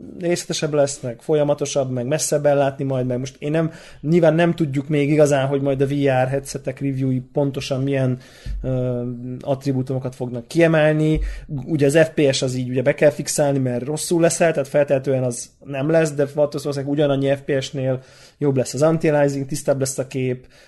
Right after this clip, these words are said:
ö, jobban fog futni, stb. Hiszen klasszisokkal nagyobb szárndási teljesítményről beszélünk, még a kilenc hetvenes G T X esetében is, mint a PlayStation négyen.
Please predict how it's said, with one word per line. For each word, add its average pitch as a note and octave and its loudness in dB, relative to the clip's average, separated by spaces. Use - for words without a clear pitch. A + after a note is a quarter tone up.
ö, A#2+ -8
jobban C3 0
fog B2+ -6
futni, B2+ -8
stb. B2+ -4
Hiszen C3+ 0
klasszisokkal D#3 2
nagyobb C3 2
szárndási C3 0
teljesítményről C3 -2
beszélünk, B2 -2
még C3 0
a C3 0
kilenc C#3 4
hetvenes C3 0
G C3 -2
T C3 -2
X B2 -6
esetében B2 -4
is, B2 -4
mint B2 -8
a C3 -14
PlayStation B2+ -10
négyen. C3+ -8